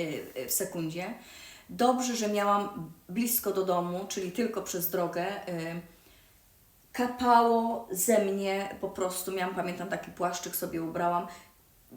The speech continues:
wło-, z włosów, z ubrania, po prostu wszystko ze mnie kapało. I pamiętam taką sytuację, że weszłam do domu,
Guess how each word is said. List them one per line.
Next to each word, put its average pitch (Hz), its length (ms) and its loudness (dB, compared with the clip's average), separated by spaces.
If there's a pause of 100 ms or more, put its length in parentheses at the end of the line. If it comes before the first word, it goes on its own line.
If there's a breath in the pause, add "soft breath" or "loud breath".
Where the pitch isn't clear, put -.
(240)
wło-, 214 380 2
z 214 80 0
włosów, 226 680 2
z - 180 -2
ubrania, 202 720 0
po 214 80 0
prostu 208 540 -6
wszystko - 440 -4
ze 175 120 0
mnie 165 180 -4
kapało. 156 460 -8
I 175 100 -12
pamiętam 196 440 -6
taką 180 240 -4
sytuację, 175 520 -4
że 170 100 -4
weszłam 175 340 -4
do 170 100 -4
domu, 165 420 -4